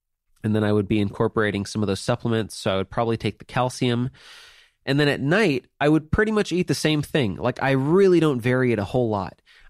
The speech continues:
I think if people wanna incorporate chicken, turkey, turkey bacon, if they wanna eat bacon, if they wanna add in different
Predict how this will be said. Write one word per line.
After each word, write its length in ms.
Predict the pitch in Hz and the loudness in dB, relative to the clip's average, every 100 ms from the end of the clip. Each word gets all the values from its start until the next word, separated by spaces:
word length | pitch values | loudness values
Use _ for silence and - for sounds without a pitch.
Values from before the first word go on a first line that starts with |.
| - | -4
I 60 | |
think 200 | 156 196 | 0 0
if 140 | 185 - | -2 -2
people 280 | 196 190 175 | -2 0 2
wanna 200 | 165 151 | 2 0
incorporate 720 | 135 - 147 147 139 127 - _ | -2 0 0 2 2 2 -2 _
chicken, 500 | - 185 185 180 170 - - | -4 -2 0 -2 -4 -10 -4
turkey, 460 | 165 165 170 160 160 _ | -2 0 0 -2 -4 _
turkey 300 | - 156 139 | -2 0 0
bacon, 440 | 107 131 - 151 | 0 0 0 0
if 140 | 123 117 | -2 -2
they 80 | 110 | 0
wanna 180 | 123 135 | 0 0
eat 200 | - - | -2 -2
bacon, 440 | 120 135 147 147 - - - | -2 0 -2 -2 -10 -20 -6
if 160 | 123 | -4
they 100 | - | 0
wanna 420 | 123 123 135 123 - | 2 2 2 2 0
add 220 | 127 127 | -2 0
in 200 | 143 123 | 0 0
different 460 | 104 143 - 143 127 | 0 -2 0 -2 -2